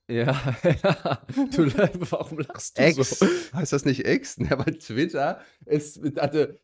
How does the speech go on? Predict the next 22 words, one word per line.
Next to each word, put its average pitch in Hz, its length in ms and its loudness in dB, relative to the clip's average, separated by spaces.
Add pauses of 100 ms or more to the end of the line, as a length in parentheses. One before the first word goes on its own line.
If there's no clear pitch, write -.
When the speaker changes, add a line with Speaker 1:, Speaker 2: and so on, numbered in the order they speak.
Speaker 2:
ich - 140 -6
mach 135 260 4
wirklich 139 340 2
Speaker 1:
<laughs> - 0 -
Speaker 2:
Social 143 240 0
Media 147 180 2
schon 127 160 -4
sehr 147 200 4
lange, 139 480 2
aber 101 240 -2
Twitter 180 640 0
ist, - 240 -4
also 131 220 -2 (340)
es 127 160 -2
ist 156 120 0
nicht 175 180 2
zu 123 80 -6
belächeln, 120 420 4
aber 113 220 2
Twitter 139 360 2
ist 135 180 2
das 131 120 -2